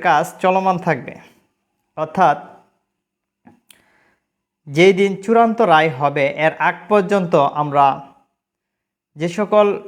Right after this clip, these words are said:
প্রার্থীগণ রিটে যুক্ত হতে চাচ্ছিলেন তাদের সকলকে আমরা যুক্ত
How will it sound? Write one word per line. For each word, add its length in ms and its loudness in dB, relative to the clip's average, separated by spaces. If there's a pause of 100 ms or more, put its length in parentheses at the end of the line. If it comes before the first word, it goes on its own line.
(300)
প্রার্থীগণ 540 0 (120)
রিটে 260 0 (260)
যুক্ত 220 0 (100)
হতে 180 2 (100)
চাচ্ছিলেন 520 2 (260)
তাদের 240 2 (120)
সকলকে 460 2 (120)
আমরা 160 0 (100)
যুক্ত 200 -8